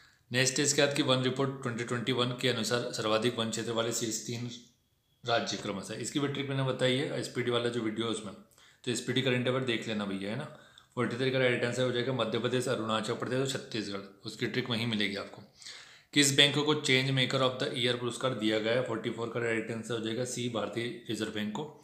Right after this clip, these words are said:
प्रधानमंत्री सूर्योदय योजना निम्न में से किससे संबंधित है? सूर्योदय योजना, तो right answer इसका हो जाएगा अपना rooftop, rooftop solar पैनल लगाए, मतलब जो आपकी छत है उसके ऊपर solar panel लगाए जाएंगे, उससे संबंधित है, उसमें subsidy भी दी जाएगी आपको।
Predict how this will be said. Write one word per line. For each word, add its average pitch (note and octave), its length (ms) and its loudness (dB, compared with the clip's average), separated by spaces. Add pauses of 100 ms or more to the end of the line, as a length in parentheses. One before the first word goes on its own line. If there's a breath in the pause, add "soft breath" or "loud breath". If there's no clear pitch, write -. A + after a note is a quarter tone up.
(460 loud breath)
प्रधानमंत्री C#3 520 4
सूर्योदय C3+ 760 2
योजना B2+ 460 2
निम्न B2 180 0
में B2 140 0
से C3+ 120 -2
किससे C3+ 320 -2
संबंधित G#2 400 -2
है? G2+ 80 -4
सूर्योदय A2+ 440 -2
योजना, G2 280 -2 (640 loud breath)
तो B2+ 80 -2
right B2+ 240 6
answer C3+ 260 4
इसका C3 220 2
हो C3+ 60 4
जाएगा C3+ 220 2
अपना C3 240 2 (540)
rooftop, - 920 2
rooftop C3+ 800 2
solar B2 320 4
पैनल A#2 400 2
लगाए, F#2+ 280 0
मतलब B2+ 200 0
जो C#3 120 2
आपकी C3+ 180 -4
छत B2 280 0
है C3 60 -2
उसके A#2+ 200 -4
ऊपर C3+ 100 0
solar A#2+ 220 0
panel G#2 260 -2
लगाए F#2+ 280 -4
जाएंगे, F#2+ 340 -6
उससे B2 280 -4
संबंधित G2+ 360 -6
है, B2 60 -4
उसमें C#3 260 -4
subsidy D3 420 -2
भी C#3+ 80 -4
दी C3+ 120 -6
जाएगी B2 360 -2
आपको। A#2 240 -6